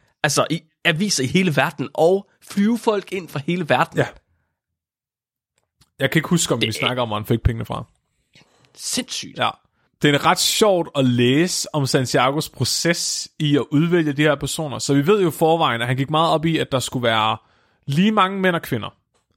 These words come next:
Speaker 2: Han gik op i, at kvinderne skulle være frugtbare, fordi det handlede jo om, at mændene skulle konkurrere om frugtbare kvinder.
Speaker 1: Mhm.
Speaker 2: Han gik meget op i, at de skulle tale forskellige sprog, men at de selvfølgelig, det var okay, de kunne snakke på engelsk, ikke?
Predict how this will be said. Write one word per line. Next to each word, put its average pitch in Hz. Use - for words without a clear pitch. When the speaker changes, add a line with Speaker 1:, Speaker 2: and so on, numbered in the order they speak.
Speaker 2:
Han 151
gik 143
op 170
i, 185
at 143
kvinderne 175
skulle -
være 110
frugtbare, -
fordi 139
det 127
handlede 165
jo 151
om, 139
at 123
mændene 139
skulle -
konkurrere 127
om 110
frugtbare 120
kvinder. -
Speaker 1:
Mhm. 107
Speaker 2:
Han 160
gik 151
meget 165
op 180
i, 175
at -
de 139
skulle -
tale 117
forskellige 139
sprog, -
men 135
at 123
de 123
selvfølgelig, 143
det 139
var 131
okay, 139
de 123
kunne 113
snakke 107
på 107
engelsk, 95
ikke? 180